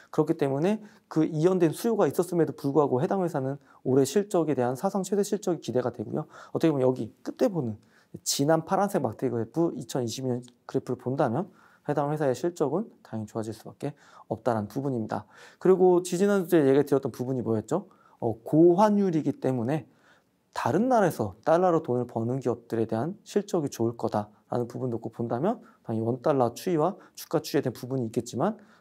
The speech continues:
베트남에서 달러로 돈을 벌어오기 때문에 살짝 실적이 부진하다고 하더라도 환율 효과가 그 부분을 좀 상쇄해 줄 수 있을 것이다 라는 부분들 또 얘기 드려보도록 하겠습니다. 아까 제가 얘기 드렸던 부분입니다.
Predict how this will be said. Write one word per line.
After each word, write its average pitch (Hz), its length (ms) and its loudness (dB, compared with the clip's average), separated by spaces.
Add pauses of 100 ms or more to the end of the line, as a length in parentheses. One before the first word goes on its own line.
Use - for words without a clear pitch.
베트남에서 139 800 -2
달러로 143 640 0
돈을 120 240 -4
벌어오기 120 420 -2
때문에 117 420 -6 (380)
살짝 - 380 0
실적이 202 640 0
부진하다고 131 560 -2
하더라도 160 560 0
환율 202 320 0
효과가 190 540 -2
그 - 120 -12
부분을 117 300 -2
좀 151 160 -4
상쇄해 185 360 -2
줄 156 120 -6
수 - 180 -8
있을 - 240 -10
것이다 113 440 -4 (320)
라는 113 160 -4
부분들 117 320 -10
또 - 140 -12
얘기 110 180 -6
드려보도록 113 520 -8 (280)
하겠습니다. 135 500 -4 (320)
아까 214 180 4
제가 220 220 6
얘기 170 160 6
드렸던 175 360 2
부분입니다. 156 640 0